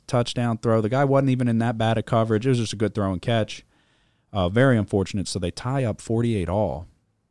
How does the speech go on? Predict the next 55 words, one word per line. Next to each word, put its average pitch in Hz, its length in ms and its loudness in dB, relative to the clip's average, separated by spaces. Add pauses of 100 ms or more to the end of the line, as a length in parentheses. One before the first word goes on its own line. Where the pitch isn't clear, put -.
(800)
Well, 90 200 -6
then 87 240 -2
Oklahoma 101 400 -2
gets 92 160 -6
the 90 60 -8
ball 80 180 0
back 80 180 -4
with 82 140 -6
just - 180 -6
enough 85 160 -4
time 85 220 -6
to 78 60 -6
go 82 100 -4
down 82 180 -6
and 80 80 -6
get 76 80 -10
in - 60 -12
field - 260 0
goal 80 140 -4
range. 73 460 -10 (840)
So 113 140 2
we 104 120 2
knew, 120 240 6
like, 87 180 0
we 95 120 -2
gotta 92 180 0
get 82 140 -4
lucky. 85 240 -2
We 78 100 -4
gotta 80 140 -4
break 82 260 -4
one. 80 140 -6
It's 73 120 -10
our 80 80 -4
only 80 240 -4
chance - 640 -6 (380)
'cause 87 180 -6
they 95 100 0
were 92 140 0
playing 101 400 -2
for 95 140 -2
the 85 80 -4
field 101 200 0
goal. 80 100 -4
They 76 80 -6
have 78 100 -6
a - 20 -8
really 82 240 -6
good 73 180 -12
kicker. 110 380 -4 (180)
Um, 87 600 -2 (920)
so 92 140 -4
we 90 100 0
were 82 80 -2
pissed. 113 480 -4